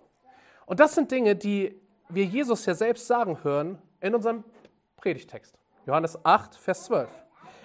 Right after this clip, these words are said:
"Ich bin das Licht der Welt", sagt Jesus. "Wer mir nachfolgt, der irrt nicht in der Finsternis umher, sondern wird das Licht des Lebens haben."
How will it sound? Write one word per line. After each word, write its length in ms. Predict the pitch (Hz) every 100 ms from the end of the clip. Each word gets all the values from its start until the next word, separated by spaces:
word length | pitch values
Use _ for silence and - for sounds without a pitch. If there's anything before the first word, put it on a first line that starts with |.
| -
"Ich 340 | 233 311 -
bin 100 | 311
das 220 | 285 226 220
Licht 320 | 254 294 -
der 120 | 214
Welt", 220 | 202 190
sagt 280 | 185 135 -
Jesus. 440 | 127 123 120 - - _
"Wer 100 | 147
mir 140 | 143 151
nachfolgt, 640 | 185 277 - 202 170 - - _ - _ -
der 280 | 170 - -
irrt 280 | 302 330 339
nicht 180 | 262 220
in 80 |
der 100 | 208
Finsternis 640 | 202 262 269 - 175 160 -
umher, 440 | 135 139 135 147 _ _ _ _
sondern 320 | - 170 170
wird 120 | 170
das 160 | 147 -
Licht 500 | 175 202 208 - - _ -
des 140 | -
Lebens 320 | 143 120 110
haben." 220 | 120 120